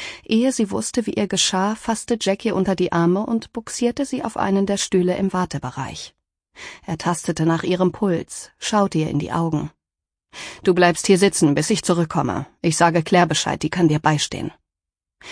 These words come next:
Er warf Misses Winter einen strengen Blick zu. "Kümmern Sie sich bitte um Jessie",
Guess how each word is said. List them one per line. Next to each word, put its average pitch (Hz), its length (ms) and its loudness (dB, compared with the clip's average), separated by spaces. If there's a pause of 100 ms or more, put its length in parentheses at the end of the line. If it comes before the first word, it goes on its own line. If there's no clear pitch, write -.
(260)
Er 208 180 0
warf 214 220 2
Misses 233 340 0
Winter 214 380 0
einen 202 240 0
strengen 190 440 0
Blick 214 260 -2
zu. 131 260 -6 (560)
"Kümmern 190 320 8
Sie 156 120 6
sich 156 200 2
bitte 160 240 2
um 151 140 6
Jessie", 151 440 0